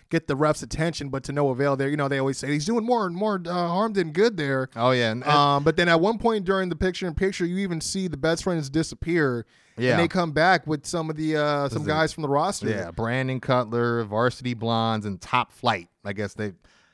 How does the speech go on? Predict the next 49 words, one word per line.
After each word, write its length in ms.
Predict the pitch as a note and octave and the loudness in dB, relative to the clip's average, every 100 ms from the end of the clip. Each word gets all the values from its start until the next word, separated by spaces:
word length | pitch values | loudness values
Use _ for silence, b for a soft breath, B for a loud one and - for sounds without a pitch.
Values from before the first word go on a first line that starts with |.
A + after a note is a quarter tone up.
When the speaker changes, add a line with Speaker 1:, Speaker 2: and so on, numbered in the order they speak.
| b | b
Speaker 2:
got 260 | D#3 D3 A2+ | 4 4 4
backup 400 | B2+ B2+ G#2+ - | 2 2 -4 0
Speaker 1:
So 140 | D#3 | 6
everyone, 340 | D#3+ E3+ E3 | 6 8 6
Speaker 2:
because 120 | D#3+ C#3+ | 4 0
Speaker 1:
everyone 300 | D#3 D#3 D3 | 2 0 0
that 100 | C3+ | -2
Speaker 2:
Huh. 120 | C3 | 0
Speaker 1:
either 360 | C#3+ C#3 C3 B2 | 0 2 2 2
was 220 | B2+ B2+ | 0 -2
already 260 | B2+ C#3 C#3 | 0 0 -2
on 100 | C3 | -4
the 40 | |
card 300 | A#2 C3+ C3+ C3 | -4 0 0 -2
and 60 | |
not, 200 | B2 B2 | -4 -6
or 180 | A#2+ A#2+ | -2 -4
not 220 | B2 B2 | -4 -6
doing 240 | A#2 B2 A#2+ | -6 -6 -6
nothing 260 | A#2+ A2+ | -10 -10
for 140 | G#2+ A2+ | -12 -10
the 80 | G#2+ | -6
<laughs> 40 | |
night. 120 | D#3+ D#3+ | -6 -4
Speaker 2:
Exactly. 680 | A2+ G#2+ G#2+ G#2 F#2+ G2 | -4 -2 -2 -2 -4 -6
Speaker 1:
Pretty 240 | F#2+ G3+ C3+ | 4 4 4
much. 360 | D#3+ C#3 - - B B | 0 -2 -6 -16 B B
Speaker 2:
I 140 | C#3+ F#3 | -6 0
gotta 200 | C3+ C3 | 2 4
add 280 | D#3 E3 | 4 2
Speaker 1:
Uh, 40 | B2 | 2
Speaker 2:
to 80 | D#3 | -2
what 140 | C#3 A#2+ | -2 -4
you're 40 | |
saying, 180 | B2 B2+ | -6 -4
though. 80 | A#2 | -2
I 60 | |
like 200 | C3+ E3+ E3 | -2 -4 -2
how 120 | D3+ | -2
M 160 | C#3 | -2
J 100 | A#2+ | -4
F 140 | A#2+ G2 | -4 -4
works. 320 | G2 A2 - | -4 -6 -4
Is, 220 | A2+ F#2+ - | -8 -8 -8
um, 400 | A2+ A2 G2 F2 _ _ | -6 -4 -6 -12 _ _
he 140 | B2+ E3+ | -4 -2
always 180 | G3 | -2
has 180 | F#3 D3+ | -2 -4
cool 500 | - - D3+ C#3+ C3 | -6 -6 -4 -2 -4